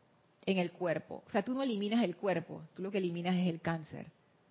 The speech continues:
O es una, un absceso, vamos a decirlo, este, este, este ejemplo es mejor. Es un absceso,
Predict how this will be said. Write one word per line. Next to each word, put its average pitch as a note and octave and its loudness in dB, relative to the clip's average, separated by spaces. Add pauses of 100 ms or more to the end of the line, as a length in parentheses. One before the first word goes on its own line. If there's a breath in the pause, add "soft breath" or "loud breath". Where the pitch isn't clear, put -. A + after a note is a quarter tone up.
(760)
O F#3 0
es F#3+ 4
una, G#3 2
un G#3 -2
absceso, G3+ 0
vamos G3+ 2
a G3 8
decirlo, F#3 0
este, A3 4
este, A3 6
este A3+ 6
ejemplo A3 4
es G#3+ -2
mejor. E3+ -6 (540 loud breath)
Es A#3 10
un A#3 2
absceso, G#3 0